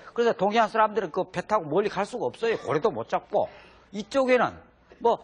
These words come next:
보트 타고 조금만 나가도 뭐 어떤 쭈꾸미 뭐고 뭐 쫙 잡는다. 이거 먹고 잘 사는 거예요. 중국 사람이 와보고 그래요. 저렇게, 어, 많이, 어? 호미만 하나 들고 나가면 뭐 무진장하게 널려 있다.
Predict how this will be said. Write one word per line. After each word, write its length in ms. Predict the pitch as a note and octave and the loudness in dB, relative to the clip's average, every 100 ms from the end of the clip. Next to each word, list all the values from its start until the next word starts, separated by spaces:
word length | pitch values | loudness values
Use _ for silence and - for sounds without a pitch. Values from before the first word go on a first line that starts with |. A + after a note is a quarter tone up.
| - - | -6 2
보트 220 | C#4 - | 2 4
타고 180 | C4+ A3 | 0 0
조금만 440 | A#3+ - C#4 C4 | -4 -2 0 2
나가도 280 | G#3 G#3+ F3+ C3 F#3 F#2+ A2+ | 4 4 2 2 2 0 -4
뭐 180 | D#3+ | -4
어떤 320 | A2 - D3+ C3 - | -4 -4 -4 -4 -8
쭈꾸미 400 | A3+ A#3 A3 A2+ | -10 -8 -8 -6
뭐고 260 | D3 F3 | -6 -4
뭐 220 | - D3+ - | -2 -2 -2
쫙 360 | - - - - | -8 -8 -8 -10
잡는다. 480 | - A#2+ C3 C3+ F2+ - | -8 -8 -6 -10 -10 -8
이거 140 | A#3+ | -6
먹고 240 | C#4+ C#4 - | -2 -2 -4
잘 160 | D3 | -10
사는 200 | D#3+ D#3 | -12 -14
거예요. 140 | D3 _ - - | -16 _ -20 -6
중국 220 | B3+ A#3+ | -4 0
사람이 220 | A#3 G3 | 0 4
와보고 260 | F3 G#3+ D3 | 4 4 -2
그래요. 220 | E3 D#3+ - - _ | -4 -6 -14 -20 _
저렇게, 720 | - C#3+ F#3 A#3 - G3 - - - - _ _ | -2 2 2 0 -2 -4 -4 -16 -20 -20 _ _
어, 140 | C#3 | -6
많이, 580 | C3+ A#2 C#3+ D3 D3+ F2 - _ _ _ _ | 0 2 2 0 -4 -6 -14 _ _ _ _
어? 200 | D3+ F3 - _ _ _ _ - | -10 -10 -14 _ _ _ _ -2
호미만 280 | B3+ B3 F3+ | 0 2 2
하나 160 | G#3 C3+ | 2 0
들고 240 | F#3 G3 | 0 4
나가면 440 | E3 F3 G#3 C3 | 4 4 2 -2
뭐 120 | C#3 A#2 | -4 -6
무진장하게 640 | A2+ G#3 B3+ A#3+ A3+ G#3 | -2 0 4 4 4 0
널려 240 | C#3 C#3+ | -2 -2
있다. 220 | B2 C#3 | 0 0